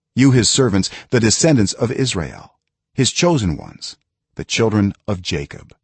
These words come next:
He is the Lord our God. His judgments are in all the earth. He remembers his covenant forever,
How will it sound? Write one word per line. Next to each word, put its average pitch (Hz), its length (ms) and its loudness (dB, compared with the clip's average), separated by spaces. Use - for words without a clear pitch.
He 151 280 4
is 98 220 -4
the 92 120 -2
Lord 85 600 0
our 95 300 0
God. 78 560 -10
His 147 200 2
judgments 117 500 2
are 110 180 2
in 98 80 0
all 135 320 2
the 135 200 0
earth. 92 460 -10
He 190 100 4
remembers 131 600 6
his 110 160 -2
covenant 110 400 0
forever, 120 640 -4